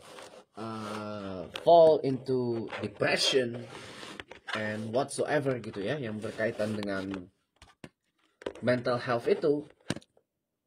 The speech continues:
orang-orang pasti akan menyimpulkan, orang awam pasti akan menyimpulkan, eh, bahwa orang ini nggak punya iman gitu loh. Kenapa nggak,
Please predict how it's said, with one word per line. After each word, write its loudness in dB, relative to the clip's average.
orang-orang 0
pasti 0
akan -2
menyimpulkan, -2
orang 0
awam -2
pasti -4
akan -4
menyimpulkan, -4
eh, 0
bahwa -2
orang 0
ini -2
nggak 0
punya 0
iman 4
gitu -6
loh. -8
Kenapa 8
nggak, -6